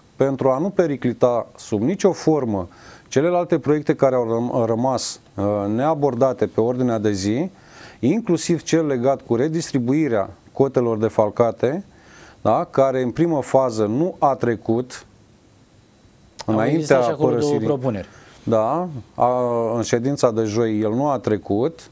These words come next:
Speaker 1: datorită faptului că n-a existat o majoritate care să, uh, voteze
Speaker 2: Exact.
Speaker 1: una dintre variante, fapt pentru care noi am considerat că e imperios necesar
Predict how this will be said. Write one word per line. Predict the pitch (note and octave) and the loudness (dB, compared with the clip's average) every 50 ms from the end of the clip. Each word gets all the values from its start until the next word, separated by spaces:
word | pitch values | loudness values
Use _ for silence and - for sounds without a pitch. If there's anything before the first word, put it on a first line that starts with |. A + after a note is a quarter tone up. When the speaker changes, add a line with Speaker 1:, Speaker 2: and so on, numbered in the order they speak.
| _ _ | _ _
Speaker 1:
datorită | _ A#2+ A2+ A2+ - B2 B2 A#2+ - A#2 | _ 0 0 2 0 -2 -2 0 -2 -2
faptului | - - B2 A#2 - - A#2 A2+ G#2 | 2 2 0 0 0 -2 -4 -4 -2
că | - A2+ | -2 -2
n-a | A2+ A#2 A#2+ | -2 -2 -2
existat | A#2+ A#2 G#2 G#2 G#2 - - A#2+ A#2 A2+ - | -2 -2 -4 -4 -6 -2 -2 -2 0 0 -2
o | A2+ | -2
majoritate | A2 G#2+ G#2 G2+ G#2 G#2+ G#2 G#2 G#2 - A2+ A2 G#2+ - - G2+ G2 G2 - - - - - - - - | 0 0 -2 0 -2 -2 -2 -4 0 0 0 0 0 -2 -2 -4 -4 -4 -12 -20 -20 -20 -20 -20 -20 -4
care | - A2 A2 G#2+ G#2+ G#2+ | -2 0 0 0 0 -4
să, | G2 - - - G#2 G#2+ G#2 G#2 G2+ G2+ G2 G2+ G2 F#2+ F#2+ F#2 F#2+ F#2 - _ _ | -4 -6 -6 -2 -2 -2 0 0 0 0 0 -2 -2 -2 -2 -4 -6 -8 -10 _ _
uh, | - A2+ G#2 G2+ G2+ G2+ G#2 G#2+ G#2 G2+ - - - - - _ _ _ - - - - _ _ _ _ _ _ _ _ _ _ _ _ _ _ _ _ | -8 -4 -4 -2 -2 -2 -2 -2 -4 -4 -6 -8 -10 -10 -14 _ _ _ -20 -20 -20 -20 _ _ _ _ _ _ _ _ _ _ _ _ _ _ _ _
voteze | - A2+ A#2+ A2 - C3+ B2+ A#2+ G#2 G2+ G2 F2+ F2 - _ _ _ _ _ | 0 0 0 2 2 2 2 2 0 -2 -2 -4 -4 -10 _ _ _ _ _
Speaker 2:
Exact. | - B2+ A#2 A#2 A#2+ A#2+ | -10 -8 -2 0 0 0
Speaker 1:
una | B2 A#2+ | 0 0
dintre | A2+ A#2 A2 G#2 A2 | -2 -2 0 0 0
variante, | G#2 G2 G#2 G2+ G2 G2 G2 G2 A2 B2 B2 - G3 A3+ A3+ - - - - - - | 0 2 0 0 0 -2 -2 -2 -4 -4 -2 -4 -4 -4 -6 -14 -20 -20 -20 -20 -20
fapt | - - D#3+ G3 G3 | 0 2 2 2 2
pentru | - G#3+ F#3+ - - | 0 -2 0 0 -2
care | D3 - D#3+ E3 E3+ F3 E3+ | 0 2 2 2 2 0 0
noi | D#3 C#3 C#3+ E3 | 0 0 0 0
am | E3+ E3+ D#3+ | -2 -2 0
considerat | D#3+ D#3 D3+ C3 - C3 C3 C#3+ D3+ - - | 0 -2 -2 -2 -2 -2 0 0 0 -2 -2
că | - C#3+ C#3 C3 C3 B2 - C3+ | -2 -2 0 0 -2 -4 -2 -2
e | B2 A#2+ B2 B2+ B2+ B2 - - C3+ | -2 0 0 0 -2 -4 -4 -4 -4
imperios | B2 A#2+ B2 - C3 B2+ A#2+ C3+ D#3+ E3+ - | -4 -4 -2 -2 -2 0 0 -2 -2 -2 -2
necesar | F3 E3+ D#3 - C#3+ - - - A2+ G#2+ G#2 A#2 D#3+ | -2 -2 0 -2 -4 -2 0 0 0 0 0 -2 -4